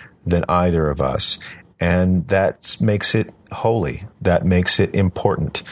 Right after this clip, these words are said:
Um, and I hope you feel that. So that's the piece of this Mishnah that's on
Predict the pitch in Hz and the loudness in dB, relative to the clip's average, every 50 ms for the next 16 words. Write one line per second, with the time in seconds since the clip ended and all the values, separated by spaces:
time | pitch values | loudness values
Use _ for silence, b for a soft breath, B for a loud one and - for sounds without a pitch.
0 | B B B B B - 82 80 78 78 76 71 - 80 85 82 85 98 - - | B B B B B -4 -2 0 0 0 0 0 0 0 0 2 0 0 0 0
1 | 98 90 - - 101 98 92 85 80 73 71 67 - - B B B B B B | -2 -2 0 0 2 2 2 2 0 0 -2 -4 -4 -8 B B B B B B
2 | B - _ - - - - _ - _ _ _ - _ _ _ _ _ _ _ | B -20 _ -20 -20 -20 -20 _ -20 _ _ _ -20 _ _ _ _ _ _ _
3 | _ _ _ _ _ _ _ _ _ - _ _ - - - 110 98 113 120 123 | _ _ _ _ _ _ _ _ _ -20 _ _ -6 -4 -2 0 0 0 0 0
4 | 123 - - - 123 117 113 107 92 - - - 110 104 101 - - - - 104 | -2 -2 0 0 2 2 2 0 0 -4 -2 0 0 2 2 0 0 0 0 2
5 | 104 95 90 95 98 90 - - 101 95 - - - 95 87 90 87 - - 90 | 0 0 2 0 0 0 2 2 0 0 2 0 0 0 2 0 0 0 0 2
6 | 90 90 87 85 | 2 2 2 0